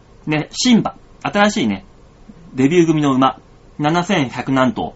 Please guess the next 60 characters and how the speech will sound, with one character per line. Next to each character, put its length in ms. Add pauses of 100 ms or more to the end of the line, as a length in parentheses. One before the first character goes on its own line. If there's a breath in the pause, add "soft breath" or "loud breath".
い 100
る 100
わ 100
け 80
で 80
す 60
け 100
ど 60
も、 160 (260 loud breath)
そ 180
の 140
中 300
か 140
ら、 220 (840)
ま 100
あ、 20
う 80
ち 120
の 320
グ 80
ル 140
ー 40
プ 60
だ 80
っ 40
た 100
ら 80
十 200
頭、 260
好 180 (220)
き 120
な 160
十 180
頭 300
を 100
選 360
ん 20
で、 200 (460 soft breath)
そ 120
の 320
オ 60
ー 40
ナ 380
ー 20
み 100
た 160
い 60
な、 200
仮 260
の 220
オ 60
ー 20
ナ 140
ー 20
と 100
し 100
て、 220 (480)
一 180
年 160
間、 200